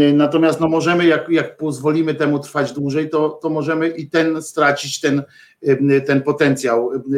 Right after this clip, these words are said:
i to nawet bardzo szybko, e, bo wygodniej się żyje, mając pro-, proste zasady. Wy-,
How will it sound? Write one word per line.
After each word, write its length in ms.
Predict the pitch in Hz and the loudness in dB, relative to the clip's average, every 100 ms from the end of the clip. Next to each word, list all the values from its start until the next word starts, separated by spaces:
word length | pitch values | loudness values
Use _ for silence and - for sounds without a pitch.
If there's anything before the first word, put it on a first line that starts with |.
| 131 | 0
i 180 | 127 147 | -2 -6
to 220 | 139 147 147 | -2 0 0
nawet 320 | 147 147 147 | 0 -2 0
bardzo 320 | 151 143 139 | 0 0 -2
szybko, 520 | 131 - - 113 113 - _ _ _ 120 120 | -4 -4 -6 -6 -8 -8 _ _ _ -12 -2
e, 120 | 127 | 0
bo 200 | 113 135 | 0 -2
wygodniej 680 | 139 147 165 185 143 143 131 | 0 2 4 2 2 0 0
się 160 | - 131 | -2 -6
żyje, 300 | - 143 135 | -4 -2 -2
mając 520 | 131 127 127 - _ _ _ | -2 -4 -6 -10 _ _ _
pro-, 220 | - 131 - | -20 -20 -8
proste 440 | 139 135 - 117 | -4 -4 -4 -6
zasady. 400 | 117 - 113 - - | -6 -8 -10 -12 -10
Wy-, 120 | 135 | -10